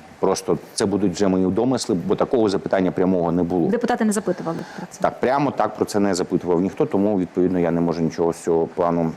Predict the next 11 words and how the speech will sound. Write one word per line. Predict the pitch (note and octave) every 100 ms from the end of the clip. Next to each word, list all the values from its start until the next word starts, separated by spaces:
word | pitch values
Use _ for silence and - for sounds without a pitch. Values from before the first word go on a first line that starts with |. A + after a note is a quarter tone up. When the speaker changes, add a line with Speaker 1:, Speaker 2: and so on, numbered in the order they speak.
| -
Speaker 1:
в | E2+ -
цьому | F2 D#2+
плані | F2 F2
перепов-, | - E2+ F2 E2 - E2 D#2
переповісти. | F2 D#2+ E2+ C#2 - - - - - - - - -
Він | G#2+ C#3
був | D3
щирий, | - F2+ E2 F2+ G#2+
він | G#2
був | A2 G#2+
відкритий. | G#2 - D2+ - F2+